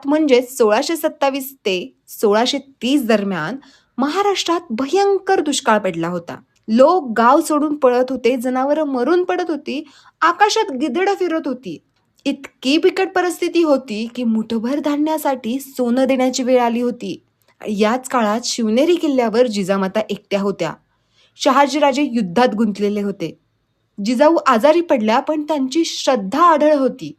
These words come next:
शिवनेरीवर शिवाई मातेच्या मंदिरात त्या तासनतास बसून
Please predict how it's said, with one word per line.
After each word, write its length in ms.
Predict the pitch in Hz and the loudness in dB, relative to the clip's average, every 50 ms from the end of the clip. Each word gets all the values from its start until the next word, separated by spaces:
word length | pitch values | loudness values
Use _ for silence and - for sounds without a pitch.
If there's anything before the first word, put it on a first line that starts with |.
| _ _ _ _ _ _ _ _ _ _ _ | _ _ _ _ _ _ _ _ _ _ _
शिवनेरीवर 720 | - - 311 302 311 320 381 415 403 415 392 302 269 262 285 | -2 0 0 2 2 4 4 4 4 4 4 4 2 2 2
शिवाई 440 | 302 - - - 302 302 349 403 415 | 0 -2 -4 -2 2 2 4 4 4
मातेच्या 420 | 403 392 359 359 370 359 349 381 | 4 2 2 2 0 0 0 0
मंदिरात 480 | 349 311 285 262 254 254 254 226 202 214 214 - _ | 0 2 0 0 0 0 0 0 0 -2 -4 -6 _
त्या 100 | 277 294 | -6 -6
तासनतास 840 | 294 294 - 285 269 262 262 - 339 339 330 320 330 320 330 294 247 | -6 -4 -4 -4 -4 -4 -6 -4 -2 -2 0 2 2 2 0 2 0
बसून 360 | 240 247 247 - 220 214 | 0 0 0 -4 -6 -6